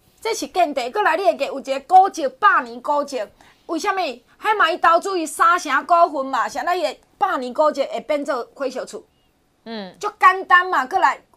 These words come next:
Speaker 1: 乌日迄个什么高铁站，遐伊偌济土地，为什么即个少年家四十四岁？我想莫讲，伊较早伊做过什么大事业？卖槟榔，伊的槟榔是空选择，因老爸十四卡拉度的选择，拢伫槟榔内底款，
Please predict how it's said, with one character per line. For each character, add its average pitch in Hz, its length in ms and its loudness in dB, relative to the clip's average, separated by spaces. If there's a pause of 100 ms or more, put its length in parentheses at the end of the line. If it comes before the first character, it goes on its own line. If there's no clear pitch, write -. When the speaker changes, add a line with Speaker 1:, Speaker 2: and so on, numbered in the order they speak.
(160)
Speaker 1:
乌 311 220 2
日 320 80 -6
迄 330 220 -4
个 302 80 -2
什 285 140 -6
么 185 120 -6
高 277 260 -2
铁 311 200 -6
站， 220 300 -10 (240)
遐 403 240 0
伊 320 80 -6
偌 247 180 0
济 247 160 -6
土 285 220 -2
地， 220 260 -4 (420)
为 320 100 -2
什 403 100 -4
么 427 80 -2
即 440 140 -2
个 349 100 0
少 381 240 0
年 302 180 -4
家 339 200 2
四 - 180 -8
十 403 80 -4
四 262 300 -4
岁？ - 20 -6
我 247 260 0
想 311 160 -6
莫 277 200 -6
讲， 269 200 -6
伊 233 100 -14
较 349 180 -10
早 370 160 -2
伊 277 80 -6
做 320 160 -2
过 285 120 0
什 277 80 -10
么 277 80 -10
大 196 200 -8
事 190 160 -14
业？ 190 200 -8 (260)
卖 233 120 -6
槟 240 220 -4
榔， 202 180 -14 (560)
伊 359 120 0
的 330 80 8
槟 339 260 -6
榔 285 120 -8
是 277 120 -14
空 226 240 -12
选 208 200 -10
择， 226 120 -6
因 294 120 -8
老 247 120 -2
爸 269 160 -6
十 269 180 -4
四 349 300 -8
卡 302 240 -2
拉 302 140 4
度 262 180 -4
的 208 80 -6
选 196 260 -8
择， 233 140 -4
拢 277 160 -4
伫 233 160 -2
槟 208 160 -4
榔 202 180 -10
内 180 160 -12
底 190 220 -8
款， 175 260 -16